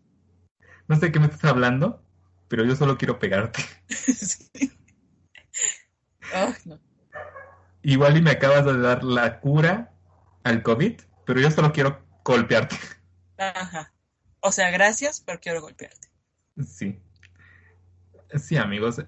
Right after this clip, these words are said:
Speaker 1: usen bien sus palabras y sus tonos,
Speaker 2: Sí.
Speaker 1: ¿no? Y, y no usen literal para todo, porque literal no es necesario. <laughs>
Speaker 2: No, literalmente no es necesario.
Speaker 1: Sí, o sea, pueden usar otras palabras,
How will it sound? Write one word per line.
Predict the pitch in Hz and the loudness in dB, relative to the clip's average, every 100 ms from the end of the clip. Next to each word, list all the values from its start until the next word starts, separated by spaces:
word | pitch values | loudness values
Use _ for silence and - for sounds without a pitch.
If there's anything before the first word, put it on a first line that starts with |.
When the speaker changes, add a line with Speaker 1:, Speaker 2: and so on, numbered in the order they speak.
| - | -4
Speaker 1:
usen | 190 208 208 170 | -2 0 2 2
bien | 147 147 | 4 2
sus | 160 151 | 0 -2
palabras | 101 - - 135 143 - _ _ _ _ _ | -4 -4 -8 -10 -12 -16 _ _ _ _ _
y | 143 | -2
sus | 117 113 | -2 0
tonos, | 120 98 95 - _ _ _ | 0 0 -2 -14 _ _ _
Speaker 2:
Sí. | - - - | -10 -8 -6
Speaker 1:
¿no? | 131 - _ _ _ _ _ _ _ | -6 -8 _ _ _ _ _ _ _
Y, | 143 131 131 - | -4 -4 -4 0
y | 156 | 4
no | 214 302 | 4 4
usen | 330 294 | 0 -2
literal | 202 214 220 | 2 2 2
para | 226 226 | -2 -2
todo, | 214 214 165 127 | 2 2 4 2
porque | 123 135 - | 0 -4 0
literal | 147 151 160 175 190 | 2 4 2 2 2
no | 202 | 2
es | |
necesario. | 214 214 214 185 151 - | 0 -6 -2 0 2 2
<laughs> | - 622 571 - _ | 2 -2 -4 -12 _
Speaker 2:
No, | 180 180 185 _ _ _ _ _ | -20 -18 -18 _ _ _ _ _
literalmente | 196 202 220 220 226 214 220 - 202 | -16 -4 0 2 0 -4 -12 -12 -12
no | |
es | 180 | -12
necesario. | 185 190 185 - - - - 202 196 - | -14 -14 -14 -14 -18 -20 -16 -8 -8 -6
Speaker 1:
Sí, | - 202 | 0 2
o | 170 | 4
sea, | 175 165 | 2 2
pueden | 190 196 | 4 4
usar | 190 180 | 4 4
otras | 165 160 170 | 2 0 0
palabras, | 160 151 151 151 135 120 - | 2 4 4 4 2 0 -6